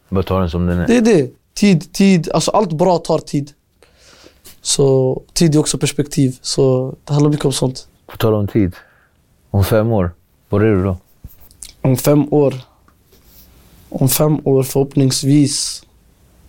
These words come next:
Speaker 2: Förhoppningsvis, inshallah. Jag är störst. Och det ska vara en stor marginal mellan mig och andra plats.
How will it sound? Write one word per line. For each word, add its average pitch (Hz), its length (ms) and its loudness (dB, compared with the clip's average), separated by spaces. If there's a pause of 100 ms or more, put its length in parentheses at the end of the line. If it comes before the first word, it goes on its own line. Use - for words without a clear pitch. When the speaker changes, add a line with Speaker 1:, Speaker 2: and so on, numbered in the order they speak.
(360)
Speaker 2:
Förhoppningsvis, 143 720 0
inshallah. 160 480 0 (760)
Jag 127 120 2
är 127 40 2
störst. - 520 -2 (1000)
Och 135 120 0
det 139 80 0
ska 139 200 0
vara 131 280 2
en 131 80 -2
stor 160 300 2
marginal 135 500 2
mellan 127 300 0
mig 131 160 4
och 135 100 -4
andra 131 220 0
plats. - 440 -4